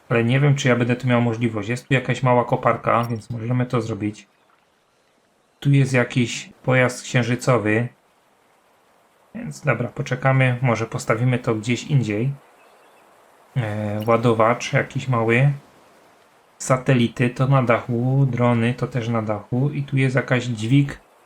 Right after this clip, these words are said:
z rurą, ale ten będzie strasznie wysoki, więc nie ma opcji, żebyśmy go postawili tutaj, bo taki dach wysoki nie zrobimy.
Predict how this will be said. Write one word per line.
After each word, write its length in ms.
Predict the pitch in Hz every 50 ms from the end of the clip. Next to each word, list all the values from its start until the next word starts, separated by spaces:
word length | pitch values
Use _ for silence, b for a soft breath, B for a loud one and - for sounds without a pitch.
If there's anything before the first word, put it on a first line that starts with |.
| _ _ _ _ _ _ _ _ _ _ _ -
z 140 | 143 113 113
rurą, 440 | 127 127 143 139 123 110 101 - - -
ale 140 | - 123 -
ten 400 | - - - - 135 131 139 139
będzie 180 | 131 120 120
strasznie 460 | - - 147 139 135 - - 147 127
wysoki, 580 | 120 127 123 - - 151 139 139 - - 123 104
więc 320 | - 107 104 101 - -
nie 140 | 117 113 127
ma 160 | 139 139 -
opcji, 300 | - 123 - - - 139
żebyśmy 320 | 120 120 107 113 - - 123
go 100 | 120 123
postawili 500 | - 127 - - 127 117 113 120 123 -
tutaj, 320 | - 139 - - 135 127
bo 120 | 123 120 113
taki 340 | - 120 120 - - 123
dach 320 | 110 117 117 123 - - - -
wysoki 460 | 147 135 120 - - 127 120 - - 120
nie 140 | 117 117
zrobimy. 420 | 110 117 123 110 117 117 110 104